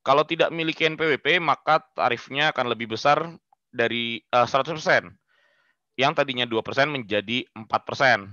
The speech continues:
Jadi, P P H pasal dua tiganya adalah empat persen kali dua juta atau delapan puluh ribu. Nah, kalau misalnya Pak Ali ingin menerima pembayarannya utuh nih, dua juta, tidak dikurangi pajak gitu.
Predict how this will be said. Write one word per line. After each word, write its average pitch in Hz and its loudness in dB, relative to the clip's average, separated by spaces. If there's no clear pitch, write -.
Jadi, 104 -6
P - -12
P 85 -12
H 104 -2
pasal 101 -4
dua 101 -6
tiganya 98 -4
adalah 107 -2
empat 107 -4
persen 147 -2
kali 110 -2
dua 104 -6
juta 90 0
atau 107 -4
delapan 95 -10
puluh 95 -14
ribu. 85 -14
Nah, 95 -10
kalau 165 4
misalnya 180 2
Pak 151 6
Ali 180 0
ingin 139 -6
menerima 127 -4
pembayarannya 127 0
utuh 202 0
nih, 151 0
dua 120 -2
juta, 120 0
tidak 123 0
dikurangi 120 0
pajak 123 2
gitu. 90 -8